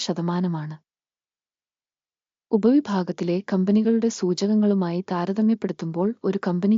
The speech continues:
ജീവനക്കാരന്റെ വരുമാനത്തിന്റെ വിഹിതം കണക്കാക്കൽ നല്ലത് പൂജ്യം ദശാംശം അഞ്ച് പോയിന്റ്. ഉപവിഭാഗ ശരാശരിയായ നാല് ദശാംശം ഏഴ് ശതമാനവുമായി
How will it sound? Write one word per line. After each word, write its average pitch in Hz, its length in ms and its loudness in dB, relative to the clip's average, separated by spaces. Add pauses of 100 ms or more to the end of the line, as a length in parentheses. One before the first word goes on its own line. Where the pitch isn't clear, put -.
ജീവനക്കാരന്റെ 180 800 -2
വരുമാനത്തിന്റെ 175 760 -2
വിഹിതം 185 340 -2 (100)
കണക്കാക്കൽ 160 520 -6 (360)
നല്ലത് 170 380 0 (360)
പൂജ്യം 208 420 0
ദശാംശം 165 500 -2 (180)
അഞ്ച് 175 240 0
പോയിന്റ്. 160 400 -4 (320)
ഉപവിഭാഗ 240 640 4 (100)
ശരാശരിയായ 185 840 0 (120)
നാല് 180 320 0
ദശാംശം 175 520 -2 (220)
ഏഴ് 202 260 2
ശതമാനവുമായി 175 840 -2